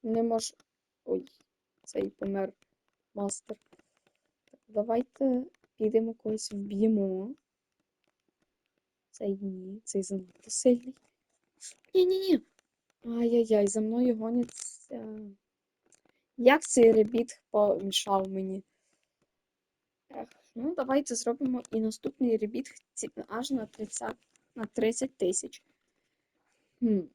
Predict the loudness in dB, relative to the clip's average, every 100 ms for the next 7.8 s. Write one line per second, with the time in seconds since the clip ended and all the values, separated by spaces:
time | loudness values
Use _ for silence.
0 | _ -2 2 6 6 6 0 0 -12 -2
1 | 0 0 -4 -6 -4 -2 0 -2 -6 -8
2 | -4 0 2 0 0 -2 0 4 4 2
3 | -4 _ _ _ _ _ _ _ _ _
4 | _ _ _ _ _ _ _ _ _ _
5 | -8 2 2 2 -4 -2 4 4 4 0
6 | -4 -4 4 4 4 -4 -10 _ _ _
7 | 2 2 6 6 6 4 2 2